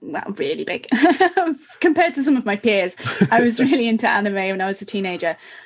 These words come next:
Speaker 1: And to this day, one of my favorite films is Ghost in the Shell. I think it is phenomenal as a
Speaker 2: It,
Speaker 1: story.
Speaker 2: it is. I, I was a fan of the graphic novel, and the way that it was translated was, I think, nearly perfect for the,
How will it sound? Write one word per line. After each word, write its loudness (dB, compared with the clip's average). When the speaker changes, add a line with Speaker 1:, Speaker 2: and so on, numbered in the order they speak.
Speaker 1:
And -2
to 0
this -4
day, -2
one -6
of -6
my -2
favorite -6
films -6
is -10
Ghost -8
in -14
the -14
Shell. -6
I -6
think -14
it -12
is -16
phenomenal -6
as -8
a -16
Speaker 2:
It, -2
Speaker 1:
story. -8
Speaker 2:
it -4
is. -4
I, -4
I -2
was -4
a -6
fan 0
of -2
the -10
graphic -4
novel, 0
and -6
the -4
way 0
that -2
it -4
was -8
translated -2
was, -10
I -8
think, -4
nearly 0
perfect -4
for -6
the, -10